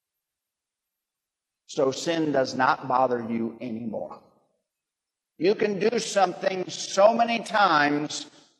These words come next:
that your conscience literally does not trouble you anymore. So, within yourself, you have this delight to try to do the will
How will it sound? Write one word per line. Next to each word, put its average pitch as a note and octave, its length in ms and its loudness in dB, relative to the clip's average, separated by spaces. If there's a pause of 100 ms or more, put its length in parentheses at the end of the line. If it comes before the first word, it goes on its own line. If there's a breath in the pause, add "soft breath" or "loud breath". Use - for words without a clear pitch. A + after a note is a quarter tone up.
(300)
that D3 260 2
your E3 160 6
conscience G3+ 840 2
literally F#3+ 640 6
does E3 640 6
not E3 840 2
trouble D3 480 6
you C3 480 2
anymore. D3 720 6 (2000)
So, F#3 480 6 (200)
within F#3 440 6
yourself, G#3 920 6 (280)
you E3+ 200 6
have F#3 420 4
this F#3 240 2
delight D#3+ 760 4
to - 180 -16
try G#3 420 4
to D#3+ 200 -4
do G#3 640 0 (120)
the D3+ 340 0
will A3+ 580 4